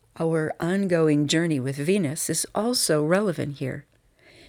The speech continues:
She is barely moving and therefore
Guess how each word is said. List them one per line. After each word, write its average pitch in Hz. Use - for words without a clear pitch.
She 247
is 143
barely 208
moving 175
and 151
therefore 180